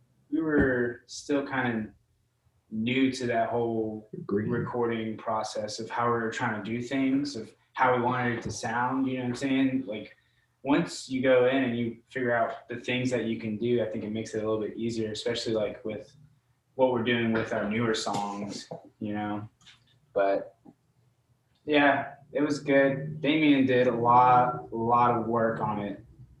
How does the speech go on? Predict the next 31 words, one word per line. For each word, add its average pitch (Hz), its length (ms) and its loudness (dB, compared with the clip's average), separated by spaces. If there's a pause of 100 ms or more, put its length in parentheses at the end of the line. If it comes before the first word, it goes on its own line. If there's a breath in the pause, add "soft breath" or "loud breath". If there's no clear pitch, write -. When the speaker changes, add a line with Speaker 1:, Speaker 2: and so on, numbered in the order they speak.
(140)
Speaker 1:
to, 107 340 0
to 113 100 -4
get 107 220 0
it 104 140 -4
done, 104 380 -2
and, 101 200 -2
um, 98 520 -4 (800)
but 104 80 -4
I 107 80 -2
think 107 240 -6
it 104 80 -4
was, 98 480 -8 (400)
it 110 100 -10
came 113 200 -2
out 101 120 -4
really 101 200 0
well. 101 360 -2 (640)
Speaker 2:
We 151 100 10
decided 175 340 10
to 156 60 8
try 165 160 10
to 139 80 12
go 139 160 12
with 131 100 10
the 120 60 6
sound 135 420 10
that 117 100 8
make 127 200 8
it, - 280 6
like, 123 280 8
uh, 113 380 8